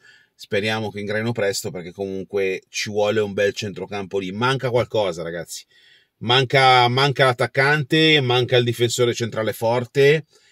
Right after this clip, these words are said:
e, e, e forse anche un altro centrocampista, forse anche un altro centrocampista, però intanto dai,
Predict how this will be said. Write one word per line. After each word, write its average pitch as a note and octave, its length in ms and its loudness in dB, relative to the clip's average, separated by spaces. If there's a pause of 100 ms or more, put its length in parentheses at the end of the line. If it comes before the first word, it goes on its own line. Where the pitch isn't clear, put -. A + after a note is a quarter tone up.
(380)
e, G#2 2000 0 (300)
e, A2 480 -12
e B2 60 -6
forse C#3+ 340 0
anche B2 220 2
un A#2+ 80 2
altro A2 180 -4
centrocampista, F#2+ 800 -8 (240)
forse G2 280 -10
anche F2+ 100 -8
un G2 60 -6
altro E2+ 140 -10
centrocampista, E2+ 680 -14
però E3 160 -2
intanto B2 340 -2
dai, E2+ 240 -6